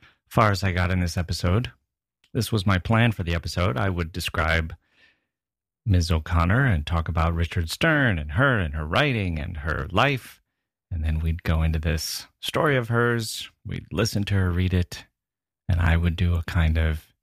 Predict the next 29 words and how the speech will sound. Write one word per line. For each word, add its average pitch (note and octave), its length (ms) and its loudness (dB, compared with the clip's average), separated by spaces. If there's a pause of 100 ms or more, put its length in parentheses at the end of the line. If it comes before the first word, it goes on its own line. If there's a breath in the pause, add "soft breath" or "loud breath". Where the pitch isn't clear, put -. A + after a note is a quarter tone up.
(160)
annotated F2 580 2
version E2+ 560 2 (220)
of F#2+ 160 2
it. C3+ 200 -2 (140)
I'd E2+ 160 0
play F2 140 0
the - 80 -12
story D#3+ 420 0
and E2 160 -2
comment G#2+ 380 -2
as E2+ 260 0
needed. D#2 380 0 (1080 soft breath)
And F2 140 4
together, F#2+ 680 2 (800)
you F2 200 4
and E2 100 4
I D#2+ 320 2
would D#2+ 400 0 (420)
marvel F2 480 4
at F2 100 2
her F2 120 2
voice, E2 540 0 (520)
her - 120 2
accent, F2 540 0 (440)
her - 120 0
intonations F#2 1000 0
of E2 160 -8
different - 360 -2
words, F2 720 0